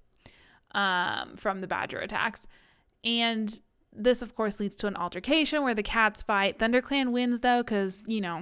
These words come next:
good always <laughs> triumphs over evil, I guess. Um, but Shadow Clan basically is like, "Hey,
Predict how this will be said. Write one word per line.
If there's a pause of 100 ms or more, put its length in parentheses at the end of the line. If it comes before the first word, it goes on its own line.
good
always
<laughs>
triumphs
over
evil,
I
guess. (600)
Um, (800)
but
Shadow
Clan (100)
basically
is
like,
"Hey,